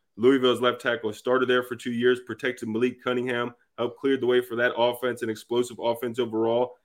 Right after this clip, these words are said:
You like that there's a guy with some experience, offensive tackle experience, joining the mix there, joins in with Tyler Steen. That's two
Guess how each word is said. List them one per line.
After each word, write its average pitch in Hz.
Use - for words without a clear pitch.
You 117
like 147
that 147
there's 143
a 131
guy 135
with 131
some 135
experience, 127
offensive 123
tackle 127
experience, 123
joining 127
the 123
mix 127
there, 127
joins 123
in 127
with 123
Tyler 127
Steen. 127
That's 123
two 147